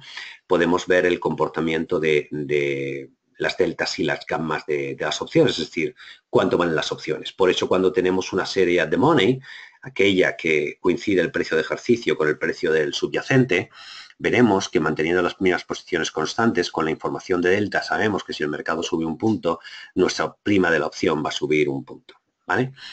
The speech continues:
Manteniendo constantes las condiciones de volatilidad. Bien, una vez dicho eso, hay un aspecto muy interesante de analizar aquí.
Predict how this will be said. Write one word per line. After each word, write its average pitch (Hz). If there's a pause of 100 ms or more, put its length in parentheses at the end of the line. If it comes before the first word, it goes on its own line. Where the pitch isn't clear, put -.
(220)
Manteniendo 92
constantes 85
las 78
condiciones 73
de -
volatilidad. - (960)
Bien, - (360)
una 139
vez 160
dicho 139
eso, 143
hay 120
un 135
aspecto -
muy 95
interesante 92
de 73
analizar 78
aquí. -